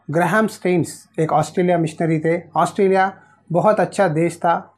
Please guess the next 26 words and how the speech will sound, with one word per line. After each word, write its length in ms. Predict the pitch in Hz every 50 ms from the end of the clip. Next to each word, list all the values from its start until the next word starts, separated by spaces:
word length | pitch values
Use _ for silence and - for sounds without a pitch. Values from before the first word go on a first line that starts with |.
| _
बहुत 240 | 165 170 180 208 175
धनवान 400 | 160 175 180 185 185 185 185 185
थे, 200 | 175 180 185 190
सुख 320 | 185 - - 214 180 - 190
है, 140 | 190 190
विलास 420 | 185 160 165 165 165 170 170 175 - 185
है, 80 | 175
सब 240 | 170 - 196 180 -
कुछ 260 | - 202 190 - -
है, 140 | 156 131 - -
लेकिन 340 | 175 170 180 180 180 196 185
अपना 240 | 170 175 - 180
देश 360 | 170 156 170 180 185 185 - -
छोड़कर 420 | 185 175 175 175 - 156 165 160 - _ -
परमेश्वर 500 | 170 165 175 185 180 175 - 185 165 160
की 140 | 160 - 151
सेवकाई 460 | 156 - 160 156 160 160 175 170 165
के 120 | 165 165
लिए 340 | 156 147 143 127 117 - - _ _ _ _ _ -
भारत 280 | 151 160 170 180 185 165
देश 340 | 156 165 170 170 170 -
में 80 | 160 143
उड़ीसा 760 | 143 147 160 165 180 165 - - 185 165 131 - - - _ _ _ _ -
राष्ट्र 360 | 143 147 156 160 160 - 170
में 100 | 160 151
आकर 340 | 147 147 143 - 147 120